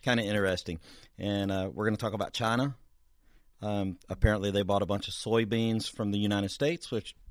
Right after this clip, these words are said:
yes, all great for that. And then a couple hours later, Trump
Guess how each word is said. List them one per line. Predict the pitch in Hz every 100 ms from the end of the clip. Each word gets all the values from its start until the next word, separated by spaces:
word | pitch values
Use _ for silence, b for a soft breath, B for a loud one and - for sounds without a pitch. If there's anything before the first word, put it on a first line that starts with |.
| -
yes, | 113 107 - - -
all | 92 107
great | 98 117 -
for | 113
that. | 139 - b b -
And | 101
then | 107 104 98 - -
a | - _ _
couple | 123 117
hours | 120 120 110
later, | 113 117 117
Trump | - - 113